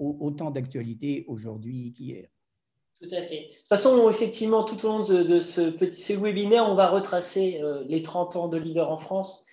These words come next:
Speaker 2: Et on va voir effectivement que l'esprit leader perdure au fur et à mesure des âges. Merci beaucoup, monsieur Laine.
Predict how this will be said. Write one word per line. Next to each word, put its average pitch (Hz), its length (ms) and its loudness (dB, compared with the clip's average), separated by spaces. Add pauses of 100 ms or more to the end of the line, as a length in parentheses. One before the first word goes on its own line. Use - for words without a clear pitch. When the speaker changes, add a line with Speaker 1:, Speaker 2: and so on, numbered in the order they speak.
(280)
Speaker 2:
Et 143 80 -2
on 151 80 0
va 175 120 8
voir 190 220 8
effectivement 190 600 2
que 196 120 2
l'esprit 202 560 2
leader 202 460 4
perdure 196 580 0 (380)
au 165 80 0
fur 202 280 4
et 190 120 8
à 185 80 8
mesure 180 320 2
des 180 180 4
âges. 214 260 8 (380)
Merci 190 300 4
beaucoup, 220 260 4
monsieur 240 280 8
Laine. 240 160 6